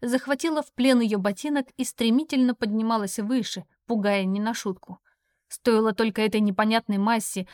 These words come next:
от которой зловеще закручивался чёрный дым, коснуться и моментально нагреть штанину над ботинком, как и Яра почувствовала боль.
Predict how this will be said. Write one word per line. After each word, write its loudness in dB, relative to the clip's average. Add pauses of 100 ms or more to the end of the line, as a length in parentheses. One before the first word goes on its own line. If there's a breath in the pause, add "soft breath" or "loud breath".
(140 loud breath)
от -4
которой 2
зловеще 0
закручивался -2
чёрный -2
дым, 0
коснуться 2
и 0
моментально 4
нагреть 0
штанину 2
над 0
ботинком, -2 (220 soft breath)
как -6
и 0
Яра 2
почувствовала -2
боль. -2